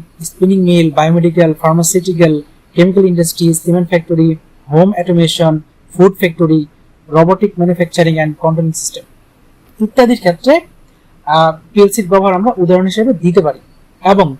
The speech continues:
যে কোনো ধরনের ইন্ডাস্ট্রিতে অটোমেশনের কাজে পিএলসি ব্যবহার করা হয়ে থাকে।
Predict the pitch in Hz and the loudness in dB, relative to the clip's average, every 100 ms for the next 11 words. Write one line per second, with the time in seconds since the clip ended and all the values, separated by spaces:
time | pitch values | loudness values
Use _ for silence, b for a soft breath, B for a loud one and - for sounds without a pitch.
0 | - 208 254 262 233 185 160 165 208 185 | -4 0 0 0 0 0 0 0 0 0
1 | 190 - 165 214 359 _ _ _ _ _ | -4 -6 -4 -4 -4 _ _ _ _ _
2 | _ _ _ - 165 202 233 226 214 156 | _ _ _ -8 0 2 2 2 0 0
3 | 156 240 185 175 160 - 359 - b b | -2 -2 0 0 0 -4 -4 -6 b b
4 | _ 151 156 170 165 196 175 151 - - | _ 0 2 2 0 -2 -2 -4 -6 -16